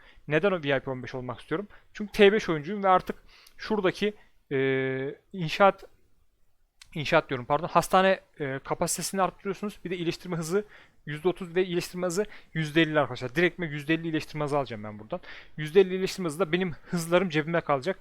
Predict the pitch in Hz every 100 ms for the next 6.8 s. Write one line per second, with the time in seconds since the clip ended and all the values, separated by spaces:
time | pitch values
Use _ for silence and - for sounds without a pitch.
0 | - 156 170 175 - 160 151 - 143 139
1 | 143 - - 143 127 139 127 107 101 -
2 | - - - - - - 151 - 156 143
3 | 147 156 156 143 143 139 147 147 151 139
4 | 160 - 139 156 156 156 156 147 127 117
5 | 127 117 107 - - - 156 151 147 143
6 | 180 175 180 180 156 143 135 202